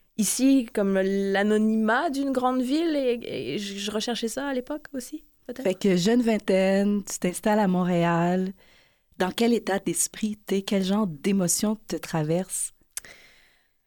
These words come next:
Speaker 1: Euh, ben, à ce moment-là, quand je reviens à Mon-, quand j'arrive à Montréal, tu sais, j'ai peut-être vingt-six ans, vingt-cinq, vingt-six ans, puis c'est vraiment comme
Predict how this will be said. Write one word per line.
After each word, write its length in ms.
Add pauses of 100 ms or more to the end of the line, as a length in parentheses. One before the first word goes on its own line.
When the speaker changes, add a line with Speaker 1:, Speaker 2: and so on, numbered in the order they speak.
(260)
Speaker 1:
Euh, 220
ben, 340
à 160
ce 240
moment-là, 360
quand 120
je 120
reviens 260
à 20
Mon-, 160
quand 140
j'arrive 340
à 60
Montréal, 520
tu 120
sais, 20
j'ai 360
peut-être 400
vingt-six 600
ans, 140
vingt-cinq, 400
vingt-six 420
ans, 140
puis 100
c'est 140
vraiment 400
comme 680